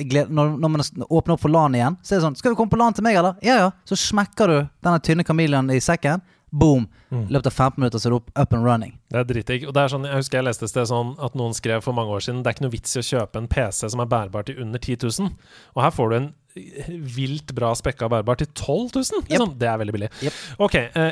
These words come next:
Speaker 2: Elgato Stream Deck X L, eh, den er satt ned fra to fem åttini til nitten nitti. Jeg har sjekka prisjakt. Du kan ikke finne den billigere noe annet sted. Og den, eh, er jo konge, og nok en gang, den har jo du også.
Speaker 1: Altså, jeg også mener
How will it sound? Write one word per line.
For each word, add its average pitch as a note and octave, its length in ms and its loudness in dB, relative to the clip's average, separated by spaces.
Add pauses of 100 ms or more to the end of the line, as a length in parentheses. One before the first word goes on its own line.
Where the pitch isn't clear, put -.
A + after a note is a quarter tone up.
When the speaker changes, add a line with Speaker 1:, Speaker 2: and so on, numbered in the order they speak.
Speaker 2:
Elgato F3+ 420 0
Stream E3+ 400 -2
Deck - 320 -6
X - 300 -4
L, A#3 180 0 (300)
eh, D3 340 0
den C#3 220 0
er C3+ 100 -6
satt - 240 -6
ned A#2 160 -4
fra A#2+ 240 -4
to F#3 280 -6
fem F#3 200 0
åttini F#3+ 360 -2
til G3 340 -4
nitten C4+ 500 -6
nitti. C4 320 -2
Jeg E3+ 240 -4
har E3+ 80 2
sjekka E3 240 -2
prisjakt. E3 460 -2
Du D3 160 0 (100)
kan D3 260 -2
ikke C3+ 200 -6
finne A#2+ 180 -2
den A#2+ 80 -4
billigere A#2 360 -4
noe D3+ 160 -4
annet C3 100 -12
sted. A3 180 -6
Og D#3 140 -4
den, F#3+ 340 -2
eh, D#3 160 -4
er A#2 220 0
jo - 20 -2
konge, G#3 280 0
og G#3+ 120 -2
nok E3+ 140 -2
en F#3 140 -2
gang, A3 80 -8
den E3 200 -2
har A#2+ 160 0
jo A#2+ 60 0
du C3+ 140 -4 (120)
også. E3+ 220 -4 (220)
Speaker 1:
Altså, D#3+ 200 4
jeg D3+ 140 4
også E3 100 4
mener D#3 420 4